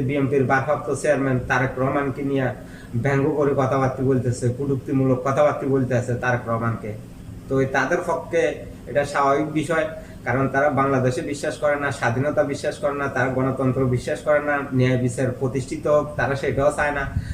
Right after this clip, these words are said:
তারা কোনো কিছুই চায় না, তারা চায় তাদের আধিপত্য বিস্তার করতে। তো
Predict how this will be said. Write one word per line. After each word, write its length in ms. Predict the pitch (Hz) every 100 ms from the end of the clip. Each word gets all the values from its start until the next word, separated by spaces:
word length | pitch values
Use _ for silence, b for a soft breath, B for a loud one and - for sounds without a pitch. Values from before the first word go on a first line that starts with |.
| B
তারা 140 | 175 185
কোনো 140 | 175 175
কিছুই 280 | 143 131 127 123
চায় 140 | 107
না, 60 | 101 - -
তারা 160 | 147 160 170
চায় 160 | 160 156
তাদের 220 | 135 156 - 131
আধিপত্য 360 | 135 135 123 123
বিস্তার 260 | 117 - 107 101
করতে। 220 | - 98 110 - - - - - - - - - - - -
তো 60 | -